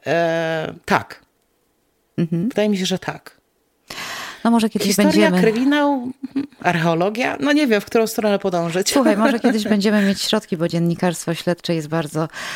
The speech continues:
Speaker 2: kosztowne, bo to jednak trzeba ogromnych środków na to, żeby jechać,
Speaker 1: Tak.
Speaker 2: drążyć, sprawdzać, latać czasami. Ale nigdy nie wiadomo. Dobra, póki co zajmujesz się pogodą. Jak to się stało, że zostałaś pogodynką?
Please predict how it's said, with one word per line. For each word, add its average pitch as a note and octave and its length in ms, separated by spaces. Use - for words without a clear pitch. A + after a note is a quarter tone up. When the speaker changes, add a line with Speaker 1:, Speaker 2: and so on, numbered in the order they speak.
Speaker 2:
kosztowne, E3 520
bo C3+ 100
to - 80
jednak C#3 320
trzeba B2+ 460
ogromnych D3+ 420
środków - 380
na C#3+ 140
to, C#3+ 120
żeby C3+ 220
jechać, C#3 480
Speaker 1:
Tak. - 60
Speaker 2:
drążyć, D3 600
sprawdzać, C3+ 720
latać D3+ 500
czasami. B2+ 480
Ale F#4 200
nigdy D3+ 440
nie A3 120
wiadomo. - 480
Dobra, A#3+ 300
póki A#3+ 240
co A#3+ 200
zajmujesz G3+ 440
się - 140
pogodą. F#3+ 540
Jak F#3+ 420
to F3 160
się E3+ 160
stało, E3 300
że D#3 60
zostałaś C#3+ 360
pogodynką? - 680